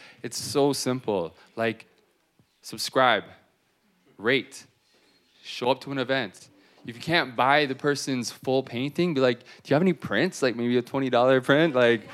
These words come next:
<laughs> you know, like, little things. Or, like, you know, you're not at the point where you can really do that. Like, how can I offer my skill to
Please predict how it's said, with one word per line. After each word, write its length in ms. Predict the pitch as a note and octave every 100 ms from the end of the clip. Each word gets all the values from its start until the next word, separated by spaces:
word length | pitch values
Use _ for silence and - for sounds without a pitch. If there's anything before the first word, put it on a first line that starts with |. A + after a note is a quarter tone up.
| - - - C#3+ D#3
<laughs> 540 | D#3+ - - - C3
you 100 | C#3
know, 140 | D#3
like, 300 | F3 D3+ C3+ - - -
little 420 | A#2 D3+ E3 D#3
things. 440 | - F3 C3+ A2
Or, 260 | G2+ B2+ B2+
like, 280 | B2+ B2+ -
you 140 | C#3 A#2+
know, 160 | B2
you're 160 | B2 B2+
not 160 | C3+ C3+
at 60 |
the 80 | C3
point 320 | - C3+ B2+
where 160 | A#2+ A#2+
you 160 | A#2
can 680 | A#2+ B2+ A#2+ A2+ C3 - - A2
really 240 | A#2+ A#2
do 220 | A#2 C3
that. 260 | C3+ C3+ B2
Like, 160 | A2+
how 220 | - C#3 D3+
can 160 | C#3+
I 100 | C3+
offer 340 | C3+ C3+ C3 A#2
my 200 | A2+ A#2+
skill 380 | - C3 A#2+
to 260 | A2+ A#2